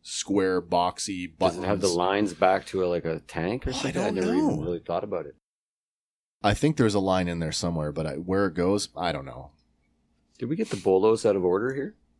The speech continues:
Speaker 2: 'Cause doesn't
Speaker 1: Nope.
Speaker 2: she
Speaker 1: She throws another
Speaker 2: kick
Speaker 1: one
Speaker 2: him
Speaker 1: later
Speaker 2: over the
Speaker 1: on.
Speaker 2: edge?
Speaker 1: Yeah, that's,
Speaker 2: Oh,
Speaker 1: that's
Speaker 2: okay.
Speaker 1: coming up here.
Speaker 2: I understand.
Speaker 1: She throws a second one. Yeah, so, but Fennec is wily and she dodges the fire. Falling back down a dark hallway, she's able to, uh, hit Bane with another bola,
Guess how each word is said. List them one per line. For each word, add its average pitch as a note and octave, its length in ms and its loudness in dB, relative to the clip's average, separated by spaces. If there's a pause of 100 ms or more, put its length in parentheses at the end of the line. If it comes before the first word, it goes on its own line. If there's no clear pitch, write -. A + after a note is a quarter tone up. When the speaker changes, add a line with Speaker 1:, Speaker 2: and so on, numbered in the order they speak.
(400)
Speaker 2:
'Cause G#2 120 -10
doesn't C3 200 2
Speaker 1:
Nope. B2 100 -2
Speaker 2:
she G2 380 -6
Speaker 1:
She - 180 2
throws C#3 260 6
another F#2 280 0
Speaker 2:
kick F2+ 80 2
Speaker 1:
one D#2 100 -2
Speaker 2:
him - 60 -2
Speaker 1:
later D#2 200 0
Speaker 2:
over D#2+ 100 0
the - 60 2
Speaker 1:
on. A2 80 0
Speaker 2:
edge? - 220 -12
Speaker 1:
Yeah, G2 280 4
that's, A#2 200 6
Speaker 2:
Oh, G#2+ 80 6
Speaker 1:
that's G#2+ 180 4
Speaker 2:
okay. D#2+ 60 -4
Speaker 1:
coming D#2+ 200 -6
up D#2 120 -8
here. - 80 -8
Speaker 2:
I E2+ 120 -6
understand. - 360 -14
Speaker 1:
She B2+ 100 2
throws B2 260 4
a F2 40 -2
second F#2 380 0
one. D2+ 240 -6 (840)
Yeah, A2+ 300 4
so, F#2+ 320 4 (260)
but - 160 -2
Fennec F#3+ 260 4
is F3 100 4
wily B2+ 400 6
and G#2 120 -2
she A#2 100 2
dodges A#2 380 2
the F#2+ 80 -4
fire. E2+ 380 0 (100)
Falling C3+ 380 6
back B2+ 200 4
down A#2+ 180 2
a G#2 60 2
dark G#2+ 240 4
hallway, F#2+ 360 4
she's G#2 220 -2
able A2+ 280 0
to, G2 420 -2
uh, E2 120 -2
hit A2 260 -6
Bane F#2+ 240 -4
with F#2+ 160 -4
another C3 480 6
bola, F#2 580 4